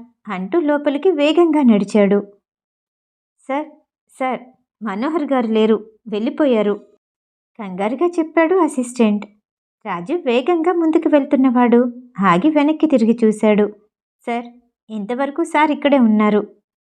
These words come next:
మీటింగ్ అయిపోయింది, వెంటనే వెళ్ళిపోయారు. కావాలంటే రిసెప్షన్ అడగండి,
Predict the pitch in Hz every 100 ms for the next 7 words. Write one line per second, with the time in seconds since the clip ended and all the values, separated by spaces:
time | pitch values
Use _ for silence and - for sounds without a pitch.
0 | _ _ _ 214 233 294 302 254 240 240
1 | 214 208 208 - _ 208 202 277 349 254
2 | 226 233 233 214 208 208 - _ _ _
3 | _ _ _ _ _ _ 180 156 214 262
4 | 254 311 294 269 320 320 320 285 254 254
5 | 247 247 262 -